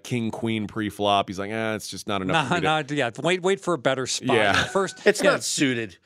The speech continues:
Speaker 2: Yeah,
Speaker 1: Yeah.
Speaker 2: second, second act, I'll
Speaker 1: <laughs>
Speaker 2: just fold the king, queen offsuit. As now, now they've got a guy, it's like Billy Kopp with the three five of diamonds. Let me get it all in, you know? Um, by the way, you can query Billy Kopp, World Series of Poker. Um, not his best work.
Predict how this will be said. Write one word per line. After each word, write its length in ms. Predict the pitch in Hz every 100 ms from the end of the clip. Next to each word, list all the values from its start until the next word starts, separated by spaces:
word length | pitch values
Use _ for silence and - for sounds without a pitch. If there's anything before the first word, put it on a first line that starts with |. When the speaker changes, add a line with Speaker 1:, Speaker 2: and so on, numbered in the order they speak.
| -
Speaker 2:
Yeah, 180 | 202 143
Speaker 1:
Yeah. 120 | 135
Speaker 2:
second, 280 | 127 117 113
second 380 | 151 240 226 214
act, 260 | 180 175
I'll 60 | 170
Speaker 1:
<laughs> 40 |
Speaker 2:
just 220 | 143 143 -
fold 240 | 147 139
the 80 | 127
king, 300 | - 139 131
queen 320 | 123 120 120 117 - -
offsuit. 460 | 135 135 - 147 143
As 300 | 180 175 208
now, 280 | 175 196 220
now 180 | 180 202
they've 160 | 190
got 160 | 156 165
a 40 |
guy, 400 | 156 147 143 139 - _ _
it's 100 | -
like 200 | 170 -
Billy 260 | 175 160
Kopp 480 | 135 - 170 139 -
with 120 | 135
the 60 | -
three 280 | - 143 151
five 320 | - 143 127
of 80 | 123
diamonds. 420 | 135 131 127 123
Let 80 | 175
me 80 | 180
get 180 | 156 139
it 80 |
all 280 | 135 127 123
in, 240 | 123 104 98
you 140 | 110
know? 260 | 120 147 127 - -
Um, 360 | - 123 110 107 -
by 100 | 139
the 40 | 120
way, 80 |
you 60 | 113
can 100 | 107
query 280 | - 123 107
Billy 260 | 98 107 104
Kopp, 320 | - 101 -
World 220 | 107 104
Series 320 | - 107 98
of 100 | 110
Poker. 440 | - 113 - 110 - _ _ _ _ _ -
Um, 480 | 110 104 98 95 90 -
not 600 | 110 120 113 110 - - _
his 240 | - 110 -
best 340 | - 104 -
work. 340 | 113 113 104